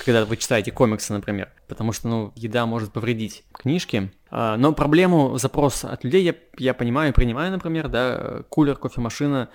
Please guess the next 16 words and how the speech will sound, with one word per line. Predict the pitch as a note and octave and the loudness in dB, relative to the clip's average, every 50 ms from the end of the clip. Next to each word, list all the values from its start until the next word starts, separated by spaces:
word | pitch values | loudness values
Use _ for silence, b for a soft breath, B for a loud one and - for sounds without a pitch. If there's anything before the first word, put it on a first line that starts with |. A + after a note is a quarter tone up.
| B B B B B B | B B B B B B
это | - A2 - A#2+ | -8 -4 -4 -4
какая-то | G#2 G#2 - A#2+ A2+ A2 G#2 - A2 A2 A2 - - | -6 -4 -4 -2 -2 -2 -2 -4 -4 -4 -4 -6 -10
х-, | - - _ _ _ - | -14 -20 _ _ _ 0
полезная | - C3 B2+ B2+ A#2+ - - A#2 A2+ G#2+ | 2 4 4 4 2 2 0 -4 -4 -4
штука, | - - F3 - F3+ | -4 -4 -4 -4 -4
которая | - - - A#2+ A2 A2 G#2+ | -6 -6 -6 -6 -6 -6 -6
почему | G2+ - G#2 - - A#2 A2 | -6 -8 -10 -6 -4 -4 -4
бы | G#2 G#2+ | -4 -4
н-, | G#2 G#2+ G#2+ G#2 G#2 - | -4 -4 -4 -6 -6 -8
не | - A2+ - A2+ A2 A#2 A2+ A2 G#2+ A2 | -10 -10 -10 -8 -8 -8 -8 -6 -6 -4
могла | A2 G#2+ G#2 G#2 G2+ | -4 -4 -4 -2 -4
бы | G#2 G2+ | -4 -6
стоять | - - G#2+ G#2+ G2+ - - | -6 -4 -4 -6 -6 -6 -10
во | - | -14
всех | - - - - _ - - _ _ _ _ - | -12 -12 -14 -14 _ -20 -20 _ _ _ _ -6
библиотеках. | C3 A#2 A#2 A#2 - - - D3 A#2+ - | -4 -2 -2 -2 -2 -2 -6 -6 -8 -8